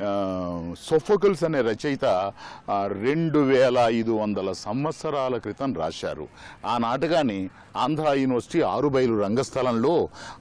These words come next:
ఆనాటి, ఆ, కట్టు, బొట్టు, నడక, తీరు, వ్యవహారంతోటి అలాంటి నాటకాన్ని నేను అక్కడ ప్రయోగం చేశానండి. అలాగే ఎన్విరాన్మెంటల్ థియేటర్, థియేటర్ అంటే నాలుగు గోడల మధ్యనే జరిగేది థియేటర్ కాదు అనేటువంటి ఒక భావన కూడా నాకు వచ్చింది.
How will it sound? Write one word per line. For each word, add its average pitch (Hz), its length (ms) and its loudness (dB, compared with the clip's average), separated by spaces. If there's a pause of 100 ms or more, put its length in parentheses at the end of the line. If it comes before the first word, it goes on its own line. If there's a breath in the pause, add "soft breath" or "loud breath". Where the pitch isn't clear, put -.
ఆనాటి, 151 880 4 (400 loud breath)
ఆ, 101 500 -2 (140)
కట్టు, 139 500 0
బొట్టు, 123 560 -4
నడక, 117 600 -6 (120)
తీరు, 117 240 -4
వ్యవహారంతోటి 110 1080 -4 (420 loud breath)
అలాంటి 127 340 0
నాటకాన్ని 117 460 -4
నేను 104 200 -4
అక్కడ 90 180 -10
ప్రయోగం 82 400 -6
చేశానండి. - 680 -8 (480 loud breath)
అలాగే 202 240 6
ఎన్విరాన్మెంటల్ 220 840 4
థియేటర్, 170 460 0
థియేటర్ 202 440 2
అంటే 185 400 4 (280 loud breath)
నాలుగు 175 360 4
గోడల 208 200 4
మధ్యనే 190 420 0
జరిగేది 180 420 2
థియేటర్ 165 500 -2
కాదు 147 280 0
అనేటువంటి 135 440 0
ఒక 113 100 -2
భావన 131 360 -2
కూడా 131 200 0
నాకు 98 260 -2
వచ్చింది. 90 460 -4